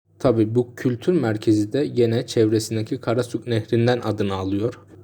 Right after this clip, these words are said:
Bu kültür de tarım yapıyor. At,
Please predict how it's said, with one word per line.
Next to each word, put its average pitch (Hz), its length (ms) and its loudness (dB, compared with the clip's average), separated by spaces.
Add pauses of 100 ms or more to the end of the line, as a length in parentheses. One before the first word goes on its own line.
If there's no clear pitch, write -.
(440)
Bu 165 120 4
kültür 151 560 0
de 113 300 2 (120)
tarım 135 360 2
yapıyor. 104 480 -2 (140)
At, 107 240 -2